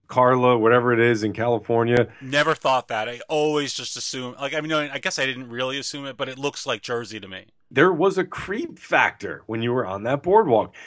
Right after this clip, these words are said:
Speaker 1: But when you see Castle Dracula off in the distance and you're walking up to it, and that's why you went there, and you finally get up to it, it literally felt,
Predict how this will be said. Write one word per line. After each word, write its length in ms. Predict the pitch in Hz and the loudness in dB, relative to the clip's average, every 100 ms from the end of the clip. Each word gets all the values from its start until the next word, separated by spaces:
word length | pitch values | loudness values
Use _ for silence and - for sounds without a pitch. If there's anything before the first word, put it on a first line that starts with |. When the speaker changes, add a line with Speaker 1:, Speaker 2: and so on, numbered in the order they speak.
| - | -4
Speaker 1:
But 120 | 117 | -2
when 260 | 101 117 107 | 0 0 0
you 160 | 131 180 | -2 -2
see 260 | - 196 | -2 -4
Castle 380 | 170 151 147 139 | 0 -2 0 0
Dracula 600 | 120 123 113 104 90 82 | 0 0 2 2 2 -4
off 300 | 92 104 104 | -6 -6 -4
in 120 | 123 | -2
the 60 | 120 | -2
distance 600 | 113 107 104 - 82 - | 2 2 2 -8 -10 -10
and 120 | 95 | -4
you're 160 | 95 117 | 2 4
walking 440 | 110 117 - 107 | 6 4 4 -4
up 100 | 107 | -2
to 120 | - 101 | 0 0
it, 80 | |
and 140 | 92 98 | 0 2
that's 260 | 127 - | 2 0
why 360 | - 104 113 123 | -4 4 6 6
you 200 | 127 127 | 4 0
went 400 | 110 113 120 - | 0 -2 -2 -4
there, 340 | 95 76 73 - - - - _ 120 | -4 -4 -8 -18 -20 -20 -20 _ -2
and 180 | 107 | 0
you 80 | 113 | 0
finally 460 | 117 139 139 139 127 | 4 6 8 8 6
get 160 | 123 | 6
up 140 | 123 - | 4 2
to 180 | 101 90 | -4 -4
it, 160 | 85 _ - | -6 _ 2
it 260 | 156 - _ | 2 2 _
literally 760 | 139 135 135 165 180 185 185 | -6 -2 6 8 8 8 6
felt, 600 | 160 - 143 82 - - | 2 2 4 4 -4 -20